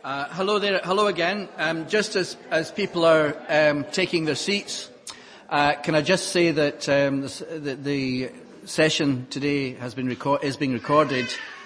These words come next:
and will be available on our website, hillhead baptist church dot co dot U K.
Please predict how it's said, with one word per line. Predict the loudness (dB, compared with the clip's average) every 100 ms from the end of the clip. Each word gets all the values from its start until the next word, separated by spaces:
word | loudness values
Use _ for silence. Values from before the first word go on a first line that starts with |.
| -2
and | 2 4
will | 4 4
be | 2
available | 2 2 0 2 0 0
on | 0 0 2 2 -2 -4
our | -4 -2
website, | -2 -2 -2 -2 -2 -4
hillhead | -4 -2 -2
baptist | -2 -2 -6 -8
church | -6 -6 -8 -6
dot | -4 -4 -8
co | -6 -6
dot | -4 -6
U | -8 -10
K. | -6 -6